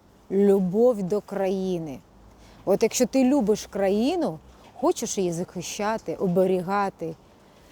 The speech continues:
хочеш жити на своїй рідній землі без ворога, вони вважають це пропагандою. І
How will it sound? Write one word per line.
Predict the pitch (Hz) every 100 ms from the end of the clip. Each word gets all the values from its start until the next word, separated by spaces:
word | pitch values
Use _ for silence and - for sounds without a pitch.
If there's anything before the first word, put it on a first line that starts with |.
| -
хочеш | - 320 285
жити | 240 311 - 247
на | 220
своїй | - 233 233
рідній | 233 226 196 190
землі | 180 202 208
без | 190 202 185
ворога, | 180 175 165 185 254 302 _ _ -
вони | 156 180 196 185 240
вважають | 320 330 254 302 302 302
це | - 277
пропагандою. | - 285 - 311 269 262 302 269 202 160 139 - - 113 _ _ _ _ _ - _ - _ _ - - -
І | 233 233 233 233 233